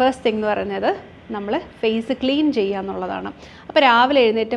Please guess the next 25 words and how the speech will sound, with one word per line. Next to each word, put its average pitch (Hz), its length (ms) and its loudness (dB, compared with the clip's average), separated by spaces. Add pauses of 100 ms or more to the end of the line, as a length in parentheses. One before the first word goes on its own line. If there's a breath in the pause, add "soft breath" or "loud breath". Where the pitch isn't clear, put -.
(120)
മുഖം 202 260 -4 (360 loud breath)
നമ്മൾ 254 240 2
ഉപയോഗിക്കുന്ന 233 460 2
ഒരു 220 80 2 (180)
വളരെ 240 260 6 (140)
ജെന്റിലായിട്ടുള്ള 262 600 0
ഒരു 240 120 -2
ക്ലെൻസർ 220 440 -2
വെച്ചിട്ട് 220 300 -4 (280)
നമ്മൾ 196 180 -8 (420 loud breath)
ക്ലീൻ 285 240 2 (120)
ചെയ്യുക. 196 360 -2 (240 loud breath)
ഈ - 20 2 (100)
രാവിലെ 370 520 6
നമ്മൾ 277 160 2 (120)
ജെന്റിൽ 254 320 0
ക്ലെൻസർ 277 380 2
ഉപയോഗിച്ചാൽ 226 460 4
മതി 226 280 2
എന്ന് 233 200 0
പറയുന്നതിൻ്റെ 214 400 0 (140)
ഒരു 311 240 4
കാര്യം 208 320 0
എന്താണെന്നറിയോ? 208 420 -6 (200)
രാത്രി 330 360 0